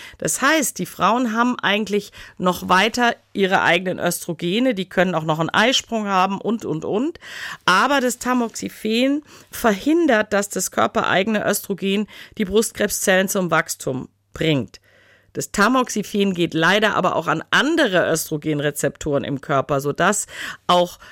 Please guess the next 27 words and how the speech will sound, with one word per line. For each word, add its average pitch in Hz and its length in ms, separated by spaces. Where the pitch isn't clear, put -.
an 175 200
anderen 254 400
Organen 170 800
das 160 240
körpereigene 190 760
Östrogen 170 500
nicht 180 180
mehr 165 140
so 175 120
gut 170 240
wirken 190 360
kann. 143 400
Das - 220
heißt, 202 360
es - 140
kann 214 200
dann 175 140
trotzdem 214 460
sein, 165 240
dass 170 140
die 165 100
Patientinnen 165 600
Hitzewallungen 180 680
bekommen 160 460
und 160 200
die 160 140
typischen 185 520